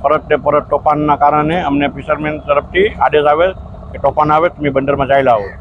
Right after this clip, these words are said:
હમણાં અમે બોટું એક વીસ એકવીસ તારીખે બોટું કાઢી હતી ને ત્રેવીસ તારીખે અમારી બોટું પરત બોલાવવામાં આવી કે ભાઈ વાવાઝોડું છે તો તમે બોટું બંદરમાં બોલાવી લેવો.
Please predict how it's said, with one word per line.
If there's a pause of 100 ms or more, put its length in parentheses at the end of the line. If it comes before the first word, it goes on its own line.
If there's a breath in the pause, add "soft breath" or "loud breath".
(680)
હમણાં
અમે
બોટું (260)
એક
વીસ
એકવીસ
તારીખે
બોટું
કાઢી
હતી (160)
ને
ત્રેવીસ
તારીખે
અમારી
બોટું
પરત
બોલાવવામાં
આવી
કે
ભાઈ
વાવાઝોડું
છે
તો
તમે
બોટું
બંદરમાં
બોલાવી
લેવો.